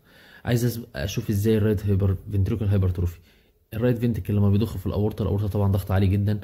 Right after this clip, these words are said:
عشان يواكب ضغط الرايت، الليفت فنتريكل، الرايت فنتريكل هو كمان بيتخن، يبقى عندي ليفت، رايت فنتريكولار هايبرتروفي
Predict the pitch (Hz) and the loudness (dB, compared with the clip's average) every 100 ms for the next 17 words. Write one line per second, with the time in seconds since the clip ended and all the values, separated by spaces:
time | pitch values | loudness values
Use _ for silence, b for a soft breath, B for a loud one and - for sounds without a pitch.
0 | B - 92 107 104 104 101 95 92 - | B -8 -4 0 2 2 2 0 0 -2
1 | 98 104 98 104 98 101 107 117 104 110 | 0 2 2 0 0 -2 0 -2 -2 -4
2 | 98 - 104 113 101 110 104 101 104 98 | -8 -12 -4 -2 0 0 0 0 2 2
3 | 101 98 92 - 87 87 - _ _ _ | 2 2 2 0 -6 -8 -12 _ _ _
4 | _ _ _ _ b b b - 101 98 | _ _ _ _ b b b -2 2 2
5 | 104 107 107 101 120 110 113 - - _ | 2 2 -2 -4 -4 -2 -2 -4 -16 _
6 | 101 98 92 107 101 101 101 92 90 82 | -4 0 0 0 0 2 2 2 0 -4
7 | 87 | -8